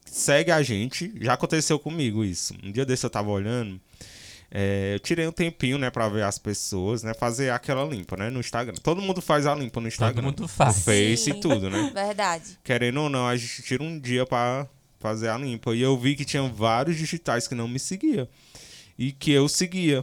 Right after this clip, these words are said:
Speaker 3: E que antes seguia.
Speaker 1: Antes seguia.
Speaker 3: Aham.
Speaker 1: Tem uns que seguem a gente, aí depois quando a gente vai seguir,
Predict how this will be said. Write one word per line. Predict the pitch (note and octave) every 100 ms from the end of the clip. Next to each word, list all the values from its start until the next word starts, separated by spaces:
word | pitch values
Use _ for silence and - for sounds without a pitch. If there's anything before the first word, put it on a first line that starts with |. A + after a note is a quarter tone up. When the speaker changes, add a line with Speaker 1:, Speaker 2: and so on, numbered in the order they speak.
| -
Speaker 3:
E | A#3
que | - C4
antes | B3 B3+ B3+
seguia. | - C4 A3 G3 F#3 F#3+ _ -
Speaker 1:
Antes | A2+ B2 -
seguia. | - D#3 F#3 D3 A#2+
Speaker 3:
Aham. | G#2+ _
Speaker 1:
Tem | D3
uns | D3+ D3
que | D#3
seguem | - D3+ D#3+
a | E3
gente, | B2+ G#2+ C3 - -
aí | G#2+ A2+
depois | A2 A2
quando | - G#2+
a |
gente | G#2
vai | G#2 D3
seguir, | - C#3+ B2+ C#3+